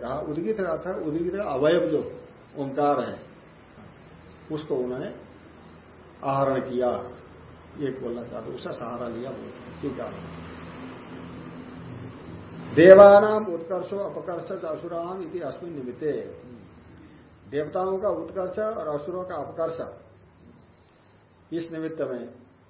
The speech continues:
कथम उद्गीत भक्ति आहरणम, देवताओं ने अपने उत्कर्ष चाहा, असुरों का अपकर्ष चाहा,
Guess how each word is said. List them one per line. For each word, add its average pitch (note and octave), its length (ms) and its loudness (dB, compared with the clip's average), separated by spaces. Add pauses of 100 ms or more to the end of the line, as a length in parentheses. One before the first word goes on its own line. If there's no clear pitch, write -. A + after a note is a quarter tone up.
(420)
कथम F3+ 320 -4
उद्गीत G3+ 420 -2
भक्ति G3 320 -4
आहरणम, F#3+ 460 -6
देवताओं F#3+ 480 -6
ने G#3+ 140 -8
अपने F#3+ 220 -8 (100)
उत्कर्ष F#3 320 -10 (120)
चाहा, G3 260 -4 (260)
असुरों F3+ 320 -8
का F#3 100 -12
अपकर्ष E3+ 440 -10 (120)
चाहा, B2+ 200 -10